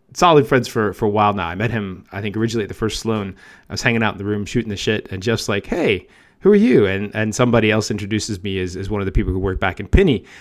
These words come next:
And all of a sudden he's like, "Oh, this seems like he's gonna be really interesting to talk about. I'm on the gambling panel. Are you on the gambling panel?" It's like, "No, I'm just on the soccer panel this year." He's like, "That seems wrong." <laughs> So, so anyway, Jeff's a friend of mine, uh, Rufus Peabody. So Jeff Rufus Peabody and I are gonna go to dinner.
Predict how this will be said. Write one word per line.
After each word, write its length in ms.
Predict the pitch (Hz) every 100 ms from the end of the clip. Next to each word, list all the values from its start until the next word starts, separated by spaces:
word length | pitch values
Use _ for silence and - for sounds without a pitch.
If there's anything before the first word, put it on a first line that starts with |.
| -
And 180 | 110 117
all 80 | 120
of 60 | 123
a 40 |
sudden 140 | -
he's 140 | 123 110
like, 180 | 104 -
"Oh, 300 | 175 180 120
this 200 | 101 135
seems 220 | - 123
like 100 | 113
he's 100 | 110
gonna 120 | 107 117
be 80 |
really 240 | 120 208 190
interesting 320 | 123 - 107
to 80 | 90
talk 260 | - 90
about. 280 | 92 92 117 -
I'm 180 | 165
on 60 | 139
the 80 | 117
gambling 300 | 110 104 104
panel. 360 | 98 98 127 -
Are 80 | 143
you 200 | 240 294
on 100 | 127
the 60 |
gambling 320 | 113 101 95
panel?" 320 | 90 92 85 95
It's 100 | -
like, 160 | 120 - - _ _
"No, 480 | 160 202 214 110 90 -
I'm 140 | 135 151
just 180 | 151
on 80 | 165
the 80 | 156
soccer 240 | 160 151
panel 260 | 139 120 104
this 200 | 98 -
year." 160 | 95 92
He's 160 | 95
like, 140 | 101 - _ _ _ _
"That 220 | 113 120
seems 300 | - 127 123
wrong." 380 | 147 185 110 98 - _
<laughs> 240 | - 180
So, 400 | - 156 156 143 131 - -
so 100 | 175
anyway, 140 | 127
Jeff's 240 | 117 160 220
a 60 |
friend 200 | - 127
of 60 | 113
mine, 380 | 107 107 107 104
uh, 260 | 104 101 95 -
Rufus 320 | 127 160 135
Peabody. 400 | - 120 110 104
So 100 | -
Jeff 160 | 156 170
Rufus 260 | 151 139
Peabody 360 | - 131 110 107
and 100 | 104
I 120 | 101
are 100 | 98
gonna 160 | 98 98
go 80 |
to 80 | 104
dinner. 280 | 113 123 95